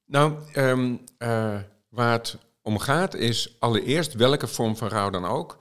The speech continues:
dat het nooit te veel is om het erover te hebben. Dus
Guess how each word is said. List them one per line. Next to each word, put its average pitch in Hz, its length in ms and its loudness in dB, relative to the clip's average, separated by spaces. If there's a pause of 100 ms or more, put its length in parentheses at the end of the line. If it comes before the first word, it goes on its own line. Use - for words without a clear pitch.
(220)
dat 117 240 0
het 117 120 -4
nooit 143 300 2
te 120 80 -8
veel 135 280 2
is 113 120 -6
om 104 120 -2
het 107 100 -6
erover 95 300 -6
te - 80 -8
hebben. 90 320 -6 (540)
Dus 107 260 0